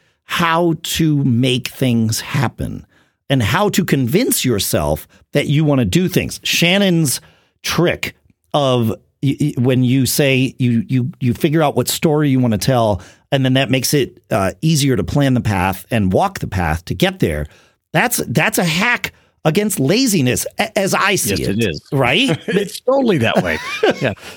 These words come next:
Speaker 2: Yeah. It's a, it's a trick.
Speaker 1: It's a trick.
Speaker 2: But it works. But it works
Speaker 1: Absolutely.
Speaker 2: 'cause you, you have the opportunity to kinda craft this story. Uh,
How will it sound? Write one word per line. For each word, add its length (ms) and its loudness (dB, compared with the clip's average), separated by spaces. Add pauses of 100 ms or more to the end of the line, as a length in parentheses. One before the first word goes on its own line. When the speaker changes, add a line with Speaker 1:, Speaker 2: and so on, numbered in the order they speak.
(300)
Speaker 2:
Yeah. 140 -12 (240)
It's 160 -12
a, 60 -6 (120)
it's 220 -4
a 60 -14
trick. 340 -6 (140)
Speaker 1:
It's 160 2
a 60 2
trick. 420 2
Speaker 2:
But 100 -2
it 80 -2
works. 380 -2 (200)
But 120 2
it 20 2
works 320 2
Speaker 1:
Absolutely. 80 -2
Speaker 2:
'cause 180 0
you, 280 2
you 240 2
have 240 2
the 100 2
opportunity 600 0
to 200 -2
kinda 240 0
craft 460 -4
this 180 -2
story. 580 0 (480)
Uh, 540 0